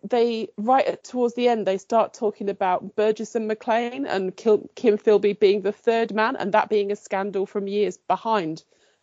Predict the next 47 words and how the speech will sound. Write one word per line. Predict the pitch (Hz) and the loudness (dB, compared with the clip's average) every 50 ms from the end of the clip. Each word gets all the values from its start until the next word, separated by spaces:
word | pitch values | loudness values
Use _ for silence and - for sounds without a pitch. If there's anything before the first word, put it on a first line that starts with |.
| _ _ - | _ _ -2
uh, | 175 175 | 0 0
before | - 202 214 - - 240 202 175 | 2 0 0 4 4 4 4 4
that | 165 - - | 4 0 -2
he | 170 208 202 | -2 -2 -4
squiggled | - - - 208 202 220 208 - | -2 2 2 2 2 2 0 0
out | 240 233 240 - - | 0 0 0 0 -2
of. | - - - - - _ _ _ _ _ _ _ _ _ _ _ | -4 -6 -6 -10 -16 _ _ _ _ _ _ _ _ _ _ _
But | - - 247 | -6 -2 0
it's | 233 226 233 | 0 0 2
all | 277 269 277 269 | 2 2 2 0
presented | - 294 254 226 262 254 254 262 240 208 196 | 0 -2 -2 0 0 0 0 -2 -2 -2 -2
in | 180 170 | -2 -2
such | 180 214 - - | -2 -6 -10 -10
a | 240 | -8
complicated | - 269 262 247 - 254 - 247 233 233 226 214 214 | -4 -4 -4 -4 -4 -4 -2 0 0 0 0 -2 0
way | 220 233 220 180 | 2 2 2 2
that | 170 165 | 0 -2
it | 175 - | -4 -4
assumes | - 190 - - 226 202 202 185 | -4 -6 -8 -8 -10 -10 -8 -8
a | 190 185 | -6 -6
lot | 202 208 208 208 - - - | -2 -2 -2 -2 -2 -4 -10
of | 220 214 - | -12 -12 -6
prior | - 233 226 226 226 | -4 -2 0 0 -2
knowledge, | 226 233 226 254 269 285 - - - - _ _ _ _ _ _ _ _ _ _ _ _ 202 | -2 -4 -6 -6 -8 -10 -12 -14 -20 -20 _ _ _ _ _ _ _ _ _ _ _ _ -2
and, | 202 202 208 202 | 0 0 0 2
like, | 196 196 180 170 - - - - _ _ | 4 4 4 2 0 -2 -10 -20 _ _
well, | - 208 233 226 220 208 208 202 196 190 - - _ _ | -10 -6 -4 -2 0 0 0 0 0 -2 -4 -6 _ _
I'm | - - | -20 -20
sorry, | - - - - 269 269 208 135 123 135 - 196 - | -18 -10 -4 -2 -2 -2 -2 -2 -2 -4 -4 -4 -2
but | - 202 196 185 175 175 - - - _ _ _ _ _ _ _ _ | -2 2 2 4 4 2 2 -2 -6 _ _ _ _ _ _ _ _
your | - 202 196 226 214 214 214 214 214 214 | -14 -8 2 6 6 8 8 6 4 0
show | 214 - - - 247 240 214 | -4 -6 -4 -2 0 2 2
is | 185 185 202 | 2 2 0
not | 220 226 202 - | 0 -2 0 2
that | 196 214 - - | 2 0 0 0
interesting | 226 220 - 208 185 - - - 175 170 | -4 -4 -4 -6 -6 -6 -8 -10 -10 -10
to | - - 190 | -8 -8 -8
me | 185 180 175 180 185 | -8 -6 -6 -6 -6
to | 180 - - 196 | -8 -8 -6 -4
make | 202 196 190 180 - - | -2 -2 -2 -4 -4 -4
me | 202 190 185 175 175 | -2 0 0 0 -2
go, | 165 - 185 180 170 185 - | -2 -2 0 0 2 2 2
"Oh, | - 320 240 | 2 2 2
better | 160 - - 247 185 185 | 0 2 2 2 2 2
do | 175 220 226 226 | 0 -2 -2 -2
my | 226 214 | 0 0
homework." | 214 254 294 302 233 190 190 208 214 208 - - | 0 0 0 0 0 -2 -2 -4 -4 -6 -10 -16